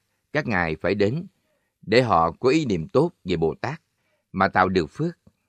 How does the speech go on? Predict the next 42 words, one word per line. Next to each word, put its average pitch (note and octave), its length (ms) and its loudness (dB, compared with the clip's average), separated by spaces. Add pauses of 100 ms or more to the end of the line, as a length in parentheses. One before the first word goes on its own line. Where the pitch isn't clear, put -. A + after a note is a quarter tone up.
(840)
Các E3+ 160 0
thầy G2+ 160 0
đi F#2+ 100 2
khất F3+ 260 -2
thực F#2+ 160 -2 (220)
là F#2 320 4
làm F2+ 220 0
khách - 200 -6
không A#2 200 0
mời, C#2+ 200 -4 (520)
nhưng B2+ 180 0
Phật F#2+ 220 -4
dạy E2 320 -2 (260)
không A#2 200 0
vì E2 120 -2
ăn F2+ 240 -2
mà D2 80 -4
đến. E2 300 -8 (800)
Thân C3+ 280 2
khẩu G2 260 0
ý C#3+ 380 -2
của C3+ 140 0
thầy E2 160 -2
tỳ D#2+ 200 -6
kheo F#2 380 -2 (180)
đã A2 140 -2
thanh A2+ 200 -2
tịnh E2+ 220 -2 (460)
và G2+ 180 2
đi C3 240 2
vào F2 200 4
làng E2 300 0
khất F3 200 -6
thực F2 160 -2 (280)
để F#2 140 0
tác F3 200 -6
động D2+ 280 -4 (140)
cho D3 100 0
người F2+ 200 0
thanh A#2 200 -4
tịnh - 220 -6
theo. F2+ 180 -6